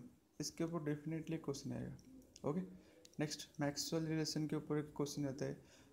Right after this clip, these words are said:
तो मैक्सवेल रिलेशन के ऊपर क्या क्वेश्चन होगा, मैं आपको एक ट्रिक दे देता हूँ मैक्सवेल रिलेशन को याद करने का। देखिए, ये ट्रिक क्या है ना, हमें कैलकुलेशन क्या करना है मैक्सवेल रिलेशन से, इंटरनल एनर्जी,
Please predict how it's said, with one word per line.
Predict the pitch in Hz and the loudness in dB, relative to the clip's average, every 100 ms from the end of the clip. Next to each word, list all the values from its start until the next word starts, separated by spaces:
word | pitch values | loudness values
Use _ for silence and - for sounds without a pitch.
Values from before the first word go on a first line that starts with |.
| - | -2
तो | 135 | 2
मैक्सवेल | 139 139 160 156 | 2 2 0 2
रिलेशन | 160 156 165 160 | 2 2 2 2
के | - - - | -2 -8 -2
ऊपर | 156 156 151 | 0 0 2
क्या | 160 | 2
क्वेश्चन | 156 151 147 147 | 2 2 2 4
होगा, | 147 | 4
मैं | 147 151 | 6 4
आपको | 147 151 | 4 0
एक | 151 - - - - | -2 -6 -18 -20 -4
ट्रिक | - 156 147 | 0 2 4
दे | |
देता | 143 135 151 | 4 4 4
हूँ | 151 | 4
मैक्सवेल | 143 143 151 | 4 4 0
रिलेशन | 147 147 | 2 0
को | 147 | 4
याद | 139 135 | 4 4
करने | - 131 | 2 0
का। | 131 151 - - - - - - | 0 -2 -4 -14 -16 -16 -8 -2
देखिए, | 139 170 170 170 - | 2 4 4 4 2
ये | 147 | 0
ट्रिक | 147 160 160 | 2 2 2
क्या | 151 | 4
है | 143 | 4
ना, | 143 160 165 - - - | 4 2 0 -8 -10 0
हमें | 147 156 | 2 4
कैलकुलेशन | 151 147 160 165 | 4 4 0 0
क्या | 160 160 160 | 2 2 2
करना | 160 160 | 2 4
है | 170 180 - - - - - | 4 2 -4 -18 -20 -20 0
मैक्सवेल | 143 143 156 | 2 2 2
रिलेशन | 156 151 156 | 2 2 0
से, | 151 165 175 - - - - - _ _ _ _ _ - - - - - | 2 2 2 -2 -12 -20 -20 -20 _ _ _ _ _ -20 -20 -20 -6 0
इंटरनल | 139 135 151 156 | 0 2 4 4
एनर्जी, | 156 156 160 151 160 | 4 4 2 0 -2